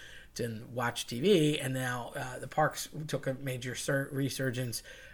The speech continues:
um, of interest, and that's kinda what's carrying the company, at least so say people in quarter three reports, whatever that means. But, um, it is on a bit of a roller coaster, pardon the pun, because there's a lot of very upset people that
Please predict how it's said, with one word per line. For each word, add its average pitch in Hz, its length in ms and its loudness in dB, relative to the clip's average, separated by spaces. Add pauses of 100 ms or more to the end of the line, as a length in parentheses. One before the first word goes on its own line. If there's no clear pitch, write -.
um, 123 440 -2
of 135 160 0
interest, 123 400 -2
and 123 100 0
that's 131 180 4
kinda 127 180 4
what's 113 160 -2
carrying 135 400 4
the 107 80 -4
company, 117 360 0
at 117 80 -6
least 131 220 2
so 139 160 8
say 123 200 2
people 117 360 0
in 113 140 -4 (380)
quarter 139 280 6
three 135 220 0
reports, 117 480 0
whatever 135 220 6
that 117 180 0
means. 110 240 -6
But, 120 240 -4 (380)
um, 117 440 0 (320)
it 156 160 6
is 160 540 6 (260)
on 151 160 6
a 139 100 6
bit 135 160 6
of 127 120 6
a 123 40 -2
roller 139 280 8
coaster, 123 680 4
pardon 123 260 6
the 117 60 2
pun, 127 320 4
because 120 560 2 (400)
there's 139 280 8
a 123 80 0
lot 127 340 4
of 120 420 -4
very 131 240 4
upset - 540 0
people 120 520 2
that 113 320 -2